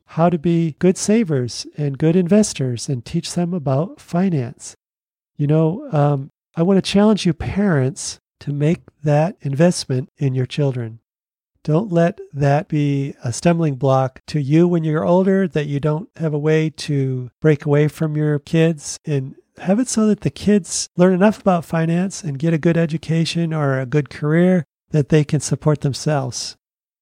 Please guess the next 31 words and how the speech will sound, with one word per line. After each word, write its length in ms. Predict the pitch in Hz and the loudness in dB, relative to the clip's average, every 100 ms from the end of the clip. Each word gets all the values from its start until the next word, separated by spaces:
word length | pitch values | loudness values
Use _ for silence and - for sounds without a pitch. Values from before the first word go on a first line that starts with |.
| _ _ - | _ _ -10
Uh, 220 | 156 160 | -8 -6
another 320 | 175 185 262 | -4 0 0
thing 200 | 220 208 | 2 0
is 200 | 190 170 | 2 2
most 400 | 180 208 214 - | 2 2 2 -4
parents 380 | - 185 190 - | -4 -2 -2 -6
plan 320 | - 220 262 | -4 2 2
to 40 | 247 | 2
leave 320 | 175 160 151 | 0 0 -2
something. 680 | - - 147 - 143 156 147 - | -4 -4 -4 -4 -8 -8 -12 -4
However, 420 | 165 185 196 190 | 2 2 2 0
only 300 | 170 175 170 | -2 -2 -2
thirty-seven 720 | - 208 220 190 - 175 160 | 0 0 2 -2 0 2 2
percent 420 | - 143 175 165 | -2 -2 -2 -2
have 160 | 123 147 | -2 -2
a 80 | 147 | -4
plan 640 | - 185 170 156 160 143 - | -4 0 2 2 0 -6 -10
to 80 | 143 | -2
do 240 | 220 247 | 2 2
it. 220 | 139 - _ _ _ _ _ _ - | 0 -4 _ _ _ _ _ _ -10
Did 160 | 151 | -6
you 80 | 147 | -2
hear 180 | 156 190 | 0 0
that? 280 | 214 233 - | 0 -2 -4
Thirty-seven 640 | - 214 233 - 220 190 | 2 4 4 2 0 0
percent 500 | 180 165 - 175 - _ | -2 -2 0 -2 -4 _
have 180 | - 143 | -6 -4
a 80 | 131 | -4
plan 500 | - 160 156 156 147 - | -2 0 2 2 -2 -8
to 100 | - | -4
leave 440 | 147 151 151 151 | 0 0 0 -2